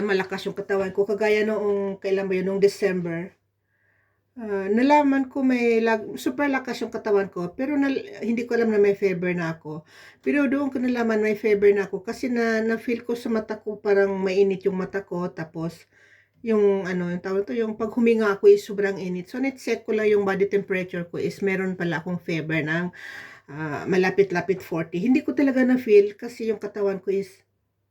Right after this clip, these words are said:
super lakas ng parang ganito, parang wala lang akong sakit. Pero doon ako nagtaka, bakit mainit yung mata ko,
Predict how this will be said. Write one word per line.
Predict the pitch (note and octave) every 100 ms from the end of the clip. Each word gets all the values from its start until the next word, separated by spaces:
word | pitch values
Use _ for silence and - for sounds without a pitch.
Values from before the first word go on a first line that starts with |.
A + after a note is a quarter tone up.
| _ _ _ _ _ _
super | - F#4+ F#4
lakas | F4 - C#4 D4+
ng |
parang | D4 D4 D4 C4
ganito, | C4 B3+ A3 A#3+
parang | B3+
wala | B3+ A#3+ A3+
lang | A3
akong | A3 G#3
sakit. | G#3 G3 E3+ -
Pero | C#4
doon | E4 D4 D4 C#4
ako | C4+
nagtaka, | A#3+ A3+ G#3 G3+
bakit | F#3+ G3+ G#3
mainit | G#3 G3+ F#3+ G3
yung | F3+
mata | F3+ F3+ A3
ko, | G3 F#3 F#3+